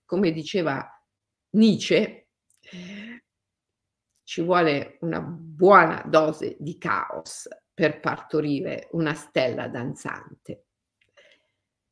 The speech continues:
E, ehm, quindi sicuramente si tratta di un caos positivo, o come dico io sempre alle Dragons, mm, bisogna avere cento idee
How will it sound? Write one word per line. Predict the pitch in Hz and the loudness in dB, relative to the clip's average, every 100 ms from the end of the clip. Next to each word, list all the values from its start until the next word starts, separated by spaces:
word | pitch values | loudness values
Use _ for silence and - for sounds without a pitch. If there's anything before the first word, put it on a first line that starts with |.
| _ 202 | _ 4
E, | 185 175 - | 4 4 -2
ehm, | 156 60 - - | -8 -10 -14 -2
quindi | 220 185 143 | 2 2 0
sicuramente | - 196 226 226 208 147 151 185 | -6 -6 -2 0 0 -2 -2 -6
si | 185 208 | -4 -6
tratta | - 98 - | -4 -4 -4
di | 190 | -2
un | 190 | -2
caos | 151 147 143 151 - | -2 -2 -2 -4 -8
positivo, | 147 139 143 - 208 180 165 - - _ _ _ _ | -8 -6 -6 -2 0 0 -2 -8 -10 _ _ _ _
o | - 196 | 4 4
come | 196 226 208 165 | 4 2 2 0
dico | 190 - 135 - | -2 -4 -4 -4
io | 202 190 160 | -2 0 0
sempre | - 175 185 - | 0 0 0 0
alle | 143 147 143 | 0 0 -2
Dragons, | 143 - - - - - - 165 - _ - - _ _ _ _ _ - | -2 -2 -4 -6 -8 -10 -10 -12 -12 _ -20 -20 _ _ _ _ _ -18
mm, | - - - - - | -16 -16 -20 -20 -18
bisogna | - 175 190 208 175 165 | -2 2 4 4 2 0
avere | 175 196 156 151 | 4 4 4 0
cento | - 208 202 - | 0 -2 -2 -2
idee | 170 170 156 143 151 196 - | 0 4 4 4 2 0 -4